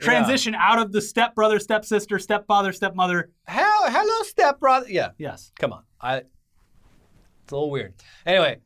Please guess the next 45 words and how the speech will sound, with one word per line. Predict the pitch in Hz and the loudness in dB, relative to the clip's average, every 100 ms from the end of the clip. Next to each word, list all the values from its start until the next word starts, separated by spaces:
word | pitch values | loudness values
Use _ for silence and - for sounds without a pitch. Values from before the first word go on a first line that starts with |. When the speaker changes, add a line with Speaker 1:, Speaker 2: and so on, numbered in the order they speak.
| _ _ | _ _
Speaker 1:
so | - | 0
yeah, | 254 294 | 4 4
why | 160 190 | 4 2
not | 202 196 | 0 -2
some | 208 147 | -6 -4
vintage | 165 175 185 | -4 -4 -8
films | - 165 214 | 0 0 0
that | 165 | -2
are | 156 143 _ _ _ _ | -2 -4 _ _ _ _
all | 165 202 208 208 | 2 4 2 -2
far | - 196 294 | 0 4 6
outside | 240 - 226 214 | 4 4 2 4
of | 170 | 2
any | 185 160 | 0 0
potential | 139 - 160 135 | -2 -2 -2 -2
copyright | 143 170 139 131 117 | 0 0 0 -4 -4
issues? | 120 143 139 | -8 -14 -10
'Cause | 160 165 | -4 -2
Speaker 2:
Yeah. | |
Speaker 1:
again, | 156 220 | 0 0
everyone | 143 175 185 156 | 0 -2 -2 -4
involved | - 147 180 | 0 2 2
has | 117 | -2
been | 113 117 - | -14 -16 -4
dead | 139 156 95 | 0 0 0
for | - 127 | -6 -6
a | |
long | 117 120 147 143 | -4 -2 -2 -2
time. | 139 131 107 90 | -4 -6 -6 -10
Speaker 2:
Yes. | 147 117 - - _ - | -12 -12 -18 -20 _ -4
Speaker 1:
Uh, | 151 147 - | 0 0 0
from | 220 240 | -2 -2
Engadget, | 233 180 202 143 131 147 170 - - _ _ _ _ _ _ - | -2 -4 0 0 0 -4 -10 -20 -20 _ _ _ _ _ _ -2
the | |
Remastered | 190 330 294 277 220 - 202 185 160 - | 0 2 2 2 0 0 2 4 2 -4
project | 135 160 143 156 165 | 2 2 2 -2 -2
used | 190 262 233 | 0 -2 0
A | 240 262 | 4 4
I | 233 233 | 4 2
to | 226 | -2
restore | 202 - 226 233 | -6 0 4 4
and | 190 175 | 2 0
colorize | 196 226 214 202 | 0 4 4 2
skin | - - 196 202 | -2 -4 -4 -2
flicks | 156 143 143 | -2 -2 -4